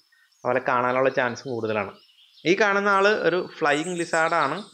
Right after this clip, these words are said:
അങ്ങ-, അങ്ങയുടെ കഴുത്തിലൊരു സംഗതി പൊങ്ങിയും താഴെയും ചെയ്യണുണ്ടോ? ഇങ്ങേര് മര-, മരത്തുമേന്ന് പറന്ന് ചാടി നടക്കണ കാണാം.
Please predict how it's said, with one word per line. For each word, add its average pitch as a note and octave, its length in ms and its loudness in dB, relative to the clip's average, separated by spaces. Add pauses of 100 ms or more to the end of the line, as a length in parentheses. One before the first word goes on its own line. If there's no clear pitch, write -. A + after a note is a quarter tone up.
(420)
അങ്ങ-, C#3+ 360 -2
അങ്ങയുടെ D3 440 0
കഴുത്തിലൊരു D#3 460 2
സംഗതി D#3 300 -2
പൊങ്ങിയും D3+ 300 -2
താഴെയും D3 220 0
ചെയ്യണുണ്ടോ? B2 420 0 (600)
ഇങ്ങേര് C#3+ 300 4 (180)
മര-, C#3 400 -2
മരത്തുമേന്ന് D3 540 -2 (100)
പറന്ന് C#3 280 0
ചാടി C#3 280 0
നടക്കണ A#2 280 -2
കാണാം. - 240 -4